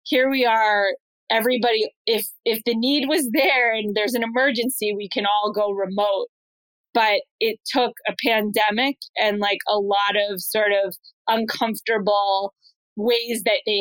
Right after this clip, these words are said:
had to function to get us there. So there I was. It was from March to May, another, like, really stressful period because both my husband and I were working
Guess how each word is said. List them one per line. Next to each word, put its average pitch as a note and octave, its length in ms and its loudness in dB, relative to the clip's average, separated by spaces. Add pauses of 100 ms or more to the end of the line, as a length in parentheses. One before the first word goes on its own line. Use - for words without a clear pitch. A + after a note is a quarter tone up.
had A3+ 300 0
to F4 180 0
function D#4 680 0
to C4+ 120 -2
get G#3 240 0
us F3 220 -10
there. F#3 320 -2 (240)
So D#4+ 140 0
there D#4 120 2 (220)
I D4+ 40 2
was. C#4 380 2
It G#3+ 160 -6
was G#3+ 460 -4 (200)
from A#3+ 160 2 (100)
March A#3 460 0
to D#4+ 100 0
May, A3 520 2
another, G#3+ 420 0
like, G#3 180 0 (100)
really G3+ 220 0
stressful G3+ 580 -2
period G3+ 400 0
because G3+ 340 -6
both G3 240 -2
my G3+ 120 -2
husband G#3 420 -2
and G3 160 -2
I F#3+ 320 -2
were G3 220 -2
working G3 720 -2